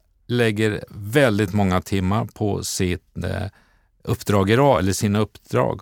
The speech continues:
Och det som Anders säger, det är inte bara ett jobb, det är en livsstil. Och drivkraften är, det är faktiskt att bidra till ett bättre samhälle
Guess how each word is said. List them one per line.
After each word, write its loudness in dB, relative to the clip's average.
Och -4
det 0
som 0
Anders 0
säger, -2
det 0
är 2
inte -2
bara 0
ett -8
jobb, -4
det 0
är 2
en 0
livsstil. -4
Och -2
drivkraften 2
är, 0
det -2
är -4
faktiskt -4
att 0
bidra 0
till -4
ett -8
bättre -4
samhälle -2